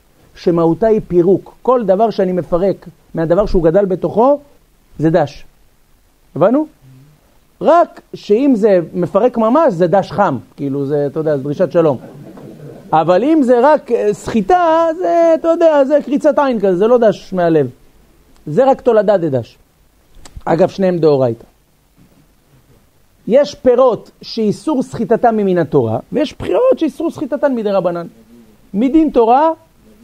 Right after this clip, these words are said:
ענבים וזיתים, כמו שרבי רני אומר, יפה מאוד. כן? "וסימנך אז ישיר משה", אלה משגיאות כתיב. ענבים וזיתים זה דאורייתא.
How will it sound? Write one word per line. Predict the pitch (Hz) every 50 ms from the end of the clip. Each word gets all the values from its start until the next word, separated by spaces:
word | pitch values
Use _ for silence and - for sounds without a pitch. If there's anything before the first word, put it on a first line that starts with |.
| - - -
ענבים | 285 311 311 311 339 339 320
וזיתים, | 330 269 294 302 226 320 311 302 262
כמו | 262 277 262
שרבי | 208 277 262 262 214 254
רני | 247 254 247 240
אומר, | 240 233 226 233 214 208
יפה | 202 - 262 254
מאוד. | 247 247 247 240 226 - - _ _ _ _ _ _ _ _ _ _ _ _ _ _ _ _ _ _
כן? | 247 269 294 311 294 277 269 _ _ _ _ _ _
"וסימנך | 185 208 196 - 226 202 196 214 240 285 311 - - 233
אז | - 302 269 247
ישיר | 302 285 285 - 302 269
משה", | 269 269 254 - 277 277 254 233 233 220
אלה | 220 220 214
משגיאות | 208 196 185 208 208 196
כתיב. | - - - 202 175 160 _ _ _ _ _ - _ _ _ 147 151 151 156 143 127 - - 135 - - - 196 - - - - - - - - - - - - - _ - - - _ _ _ _ _ _
ענבים | - 208 220 233 226 226 214 294 339 330 302 294
וזיתים | 277 208 208 233 - - 349 339 320
זה | 254 277 285
דאורייתא. | 247 277 277 269 254 233 208 202 202 196 220 208